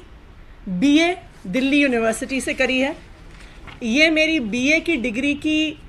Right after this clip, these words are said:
सर्टिफाइड कॉपी है जो मैं आप सबके माध्यम से पूरे देश को दिखाना चाहती हूँ कि ये दिल्ली यूनिवर्सिटी की दो हज़ार एक से मैंने पास आउट किया।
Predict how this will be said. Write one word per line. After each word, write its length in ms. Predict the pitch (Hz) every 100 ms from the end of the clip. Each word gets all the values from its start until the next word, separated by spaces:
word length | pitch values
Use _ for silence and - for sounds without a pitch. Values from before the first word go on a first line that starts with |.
| -
सर्टिफाइड 640 | - 220 247 269 254 202
कॉपी 360 | 208 190 247 262
है 140 | 285 - - - - - - - - -
जो 120 | 254
मैं 360 | 254 269 277 277 -
आप 260 | 233 247 -
सबके 480 | - 320 302 349 349
माध्यम 480 | 269 247 302 262 240
से 200 | 269 285 - - - - 269
पूरे 220 | 269 262
देश 280 | 240 247 -
को 120 | 247
दिखाना 380 | 226 - 214 226
चाहती 340 | 262 247 285
हूँ 120 | 320 - - - - - - -
कि 60 |
ये 180 | 269 294
दिल्ली 400 | 226 269 302 349
यूनिवर्सिटी 680 | 349 302 269 269 269 320 302 285
की 180 | 311 285
दो 180 | 226 240
हज़ार 440 | 262 247 262 262 247
एक 200 | 262 -
से 180 | 285 262
मैंने 220 | 254 247
पास 260 | 233 202 233
आउट 220 | 233 -
किया। 240 | 240 254